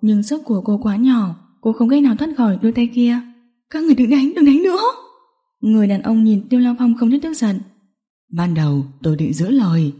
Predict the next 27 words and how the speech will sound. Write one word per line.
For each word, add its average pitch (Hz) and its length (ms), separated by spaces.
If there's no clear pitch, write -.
nhưng 156 600
ai 147 220
bảo 151 220
cô 175 120
ta 160 440
là 160 100
người 151 200
phụ 160 80
nữ 208 140
của 220 200
anh? 160 300
Tiêu 147 220
Lăng 151 260
Phong, 147 320
nếu 143 200
như 160 160
có 170 160
kiếp 247 160
sau, 151 380
đừng 151 240
nên 196 220
tin 208 200
lời 165 140
nói 143 240
của - 140
lưu 170 200
manh. 196 500